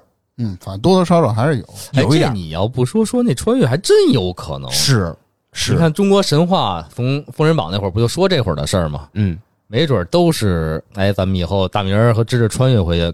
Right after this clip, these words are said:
Speaker 3: 干的这些事儿。
Speaker 2: 然后下一个时期就是汉朝了，这个汉朝厉害了啊！汉朝为了废物利用啊，厕所和猪圈结合在一起，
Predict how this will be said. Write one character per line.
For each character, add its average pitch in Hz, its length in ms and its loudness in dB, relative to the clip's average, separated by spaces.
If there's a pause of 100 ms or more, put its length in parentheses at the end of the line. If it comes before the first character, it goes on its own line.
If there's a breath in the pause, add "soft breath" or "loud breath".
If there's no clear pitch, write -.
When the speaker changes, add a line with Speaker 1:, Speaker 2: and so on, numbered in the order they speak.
Speaker 3:
干 101 140 -2
的 87 120 -4
这 85 60 -6
些 82 120 -8
事 95 120 -6
儿。 92 120 -6 (460)
Speaker 2:
然 151 160 2
后 202 140 4
下 151 360 -4
一 113 140 -2
个 104 320 2
时 - 260 0
期 113 220 0
就 113 160 2
是 87 80 0
汉 101 400 -2
朝 - 140 -12 (160)
了， - 120 -20 (300)
这 131 100 0
个 113 80 0
汉 110 160 -2
朝 101 120 0
厉 120 160 4
害 90 100 0
了 76 80 -6
啊！ 101 160 -4 (1000)
汉 151 260 0
朝 123 200 4
为 147 140 4
了 110 80 4
废 131 220 2
物 120 100 2
利 143 120 4
用 135 200 4
啊， - 120 -12 (340)
厕 - 320 2
所 - 180 -4
和 107 180 -2
猪 220 260 4
圈 208 320 0
结 131 200 0
合 156 160 2
在 151 200 2
一 107 40 0
起， - 280 -8